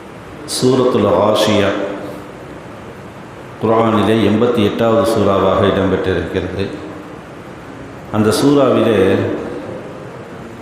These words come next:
அல்லாஹ் சில பொருட்களை முன்வைத்து,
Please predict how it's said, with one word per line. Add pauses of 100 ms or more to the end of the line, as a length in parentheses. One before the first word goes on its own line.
அல்லாஹ்
சில
பொருட்களை (880)
முன்வைத்து,